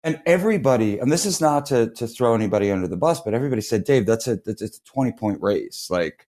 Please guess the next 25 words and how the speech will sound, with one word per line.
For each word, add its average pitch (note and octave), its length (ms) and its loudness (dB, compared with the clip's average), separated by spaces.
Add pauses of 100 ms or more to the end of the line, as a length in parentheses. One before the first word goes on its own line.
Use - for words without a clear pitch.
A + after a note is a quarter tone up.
(340)
this F#2+ 160 -4
is G2+ 80 -4
not G#2+ 240 2
a E2+ 40 -6
story." B1 480 -4 (1400)
You G3+ 100 4
know, D#3+ 180 4
lo F#3+ 360 6
and G3 100 0
behold, D3+ 680 2 (180)
by C3 280 2
early D#3+ 360 4
October, B2 1000 2 (440)
Zeldin C#3+ 520 2
starts C3 420 0
catching A#2+ 440 -2
up E3+ 200 2
a - 20 0
little E2+ 260 -2
bit, C2 320 -10
right? A#2+ 240 2
The A#2+ 80 0
message B2+ 460 0
starts A2+ 400 -2
landing. A2+ 540 -2